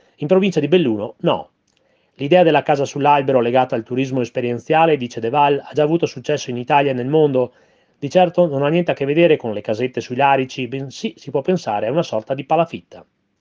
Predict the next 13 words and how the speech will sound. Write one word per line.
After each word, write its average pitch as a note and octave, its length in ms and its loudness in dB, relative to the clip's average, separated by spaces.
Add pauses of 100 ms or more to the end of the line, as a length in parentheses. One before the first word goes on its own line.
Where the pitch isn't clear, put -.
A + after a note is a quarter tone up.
(640)
Un D#3 120 -4
paio F3 180 6
di D3 80 0
settimane C3 460 -2
fa, B2 440 4
quando A#2+ 440 0
il A2 180 0
Corriere B2+ 380 -2
delle A#2+ 160 0
Alpi C3 320 2
lo A2+ 80 0
aveva C3 180 0
intervistato, B2+ 800 0